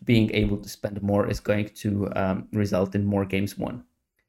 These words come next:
Second of all is the presence advantage. You have the chance of being on board first. You have, uh, advantage of playing your two drop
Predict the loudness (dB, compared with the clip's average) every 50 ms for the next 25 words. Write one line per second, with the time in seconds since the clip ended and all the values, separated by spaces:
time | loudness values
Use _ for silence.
0 | _ _ _ _ _ _ 0 4 6 6 8 6 6 6 6 6 4 4 0 -2
1 | 2 6 8 8 10 8 8 6 4 0 -2 -2 -2 -2 -2 -4 -6 -10 -12 -14
2 | -18 -16 _ 0 4 6 10 10 10 10 10 8 8 6 4 0 -2 2 2 2
3 | 2 2 0 _ 2 2 4 6 6 6 6 6 4 2 0 -2 2 4 6 6
4 | 6 6 6 4 2 2 2 2 0 0 -2 -4 _ 2 2 2 2 -2 -8 -14
5 | _ _ _ _ _ _ _ _ _ _ _ _ 2 6 8 8 8 8 6 6
6 | 6 6 6 2 -2 -2 2 4 6 6 6 4 2 2 2 4 4 4 4 2
7 | 0 -2 -2 0 2 4 4 6 6 6 4 2 2 2 2 2 2 2 -2 -4
8 | -6 _